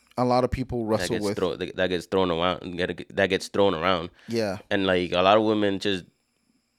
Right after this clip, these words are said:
Speaker 2: you know, they, they either, they either don't submit because they've never had to,
Speaker 1: Mm-hmm.
Speaker 2: because maybe they were raised to be your own woman. You don't need no man. Or some women, unfortunately, have, you know, tried to submit to men who didn't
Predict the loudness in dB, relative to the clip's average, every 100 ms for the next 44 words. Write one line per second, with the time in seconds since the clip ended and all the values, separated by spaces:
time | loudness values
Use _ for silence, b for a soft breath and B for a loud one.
0 | -8 -4 0 0 2 2 2 2 2 2
1 | 0 0 2 0 2 0 2 -2 0 0
2 | -2 -6 -4 -4 -6 -4 -2 0 2 2
3 | 2 2 0 -6 -12 -16 _ -10 -8 -8
4 | -10 _ _ -20 -10 -8 -2 0 2 2
5 | 4 2 4 2 2 -2 -8 -6 -4 -4
6 | -6 B B -4 -2 0 0 0 0 -2
7 | -4 -12 _ _ _ _ _ -10 -4 -2
8 | 0 0 2 2 2 0 -2 -10 -8 -6
9 | -2 -2 0 0 0 0 -2 -4 -4 -4
10 | -4 -2 0 2 2 0 B B B B
11 | _ _ _ _ 0 2 2 4 8 8
12 | 6 -2 -2 -2 -2 0 4 4 2 0
13 | -2 -4 -10 _ _ -20 -4 0 2 0
14 | -4